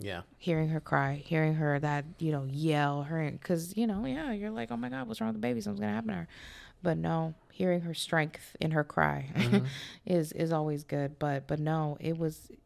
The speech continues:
Speaker 2: it's been an adjustment to say the least,
Speaker 1: Yeah.
Speaker 2: because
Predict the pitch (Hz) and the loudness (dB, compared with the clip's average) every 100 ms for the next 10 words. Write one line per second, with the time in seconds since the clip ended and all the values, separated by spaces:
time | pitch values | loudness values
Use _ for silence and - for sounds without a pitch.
0 | - _ - 160 - - 170 175 160 160 | -20 _ -6 -6 -2 0 2 0 -2 -4
1 | 214 - 156 170 - - 175 151 151 151 | -6 -6 -8 -8 -12 -10 -4 -4 -4 -4
2 | 220 285 - - 170 156 | -2 -2 -6 -8 -8 -8